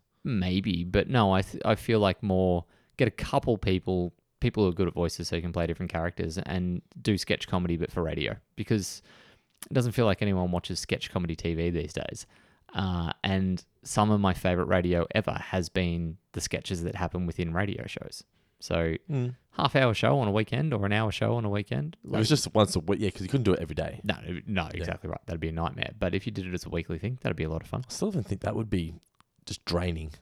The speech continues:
Speaker 2: unless it's your, unless
Speaker 1: You need
Speaker 2: it's
Speaker 1: a
Speaker 2: your
Speaker 1: team
Speaker 2: job.
Speaker 1: of writers.
Speaker 2: Yeah.
Speaker 1: Yeah. Or
Speaker 2: Yeah.
Speaker 1: you ju-, like, when I say a team, yeah, you need a handful
Speaker 2: Couple of people
Speaker 1: of people.
Speaker 2: helping. Yeah, yeah. And let's go. One more question.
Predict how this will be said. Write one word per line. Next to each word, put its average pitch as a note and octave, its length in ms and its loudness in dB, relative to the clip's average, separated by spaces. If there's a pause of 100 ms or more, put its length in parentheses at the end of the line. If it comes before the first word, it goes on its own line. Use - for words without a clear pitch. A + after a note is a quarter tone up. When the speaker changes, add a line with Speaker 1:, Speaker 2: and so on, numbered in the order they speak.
(300)
Speaker 2:
unless G#2+ 220 0
it's - 140 -4
your, - 80 -6 (180)
unless G2 200 2
Speaker 1:
You C4 80 6
need G3 100 4
Speaker 2:
it's D3+ 120 2
Speaker 1:
a - 60 4
Speaker 2:
your A2 60 8
Speaker 1:
team G2+ 80 4
Speaker 2:
job. E2 80 2
Speaker 1:
of F2+ 60 -6
writers. F#2 380 2
Speaker 2:
Yeah. E2 340 4 (120)
Speaker 1:
Yeah. - 180 -6 (280)
Or B2 160 10
Speaker 2:
Yeah. F2+ 60 0
Speaker 1:
you F#2 140 0
ju-, - 160 -6 (140)
like, - 220 0
when C3+ 140 2
I F#2+ 40 0
say - 160 -6
a - 40 -10
team, - 400 -12 (840)
yeah, - 160 -18 (240)
you B2 160 -4
need A#2 240 4
a E2 60 0
handful F2+ 240 4
Speaker 2:
Couple G2 100 4
of E2 60 2
people G2 160 6
Speaker 1:
of - 20 4
people. F#2+ 100 6
Speaker 2:
helping. E2 300 2 (100)
Yeah, G#2+ 160 6
yeah. E2+ 200 -2 (1040)
And A#2 120 -2
let's C#3+ 140 2
go. G#2 160 6
One E3 220 6
more D#3 180 8
question. F2+ 520 2